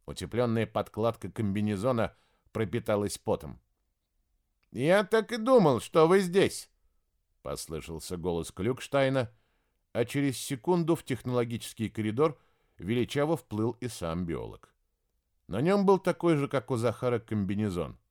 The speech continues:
«Грац рвет и мечет. Зачем вы отключили Зодиак?» «М-, мысли были», заикаясь, ответил Захар, вытирая рукавом с лба пот.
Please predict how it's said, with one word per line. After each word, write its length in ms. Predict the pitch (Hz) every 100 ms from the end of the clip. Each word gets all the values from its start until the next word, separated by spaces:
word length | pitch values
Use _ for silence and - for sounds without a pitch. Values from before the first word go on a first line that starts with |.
| _ _ _ _
«Грац 600 | 87 87 147 220 - - -
рвет 460 | 160 135 101 82 -
и 40 |
мечет. 380 | 98 208 - - _ _ _ _ -
Зачем 440 | 90 - 82 95
вы 120 | 151
отключили 520 | 190 240 254 - 247 226
Зодиак?» 560 | 190 147 98 69 - _ _ _ _ -
«М-, 380 | 123 117 110 - _ 90 101
мысли 500 | - 196 185 - 147
были», 420 | 120 139 117 110 _ _ _ _ _ -
заикаясь, 760 | 90 117 107 - 135 123 - -
ответил 420 | 117 113 113 107
Захар, 460 | 98 113 151 147 - _ _ _ _ -
вытирая 520 | 95 95 104 117 104
рукавом 420 | 101 104 101 98
с 140 | -
лба 240 | 98 90 98
пот. 300 | - -